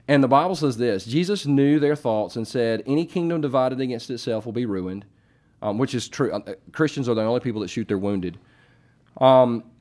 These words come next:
"And a house divided against itself will fall. If Satan is divided against himself, how can this kingdom stand? I say this because you claim that I drive out demons by Beelzebub. Now, if I drive out demons by Beelzebub, by whom do your followers drive them out?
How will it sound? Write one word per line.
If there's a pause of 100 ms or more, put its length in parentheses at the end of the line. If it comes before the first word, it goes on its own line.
(140)
"And
a
house
divided
against
itself
will
fall.
If
Satan
is
divided
against
himself,
how
can
this
kingdom
stand?
I
say
this
because
you
claim
that
I
drive
out
demons
by
Beelzebub. (360)
Now,
if
I
drive
out
demons
by
Beelzebub,
by
whom
do
your
followers
drive
them
out?